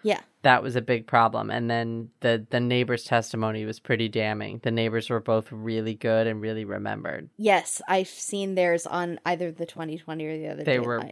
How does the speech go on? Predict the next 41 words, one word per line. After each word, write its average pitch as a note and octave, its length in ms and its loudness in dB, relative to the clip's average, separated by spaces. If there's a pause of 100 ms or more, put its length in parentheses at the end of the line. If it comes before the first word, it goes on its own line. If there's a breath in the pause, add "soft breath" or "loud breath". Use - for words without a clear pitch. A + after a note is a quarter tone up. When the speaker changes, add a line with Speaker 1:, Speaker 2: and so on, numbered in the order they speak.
(100)
Speaker 2:
they B2 120 -2
were B2 160 -6
great. - 340 -6 (180)
I B2+ 60 0
liked A#2 260 -2
them. - 120 -6
Speaker 1:
Yeah, - 220 0 (260)
I F#3 100 -2
liked E3+ 280 -2
them D#3+ 160 -4
too. D3+ 240 -8 (640 soft breath)
Um, G3 440 4 (100)
the F#3+ 140 -6
fashion A3 380 4
police, A3 520 -4
we're G3 160 -2
just G3 320 -6
gonna F3+ 420 0
have F3 220 -10
to, E3+ 180 -8 (600 soft breath)
you're F#3+ 160 -2
gonna G3+ 200 2
have G#3 200 -2
to G3 100 -4
talk F#3 460 -4 (100)
about F#3 240 2
it F3+ 140 0
later F3 300 0
when F3 200 -4
you F3 140 -4
look E3+ 260 -8 (180)
more E3+ 300 -4
closely D#3+ 420 -6
at D3+ 120 -6
the - 80 -14
beige - 320 -8 (100)
pantsuit. - 460 -14
Speaker 2:
And E3 200 4
the D3 60 4
velour D#3 400 2
pantsuit. A#2 540 -6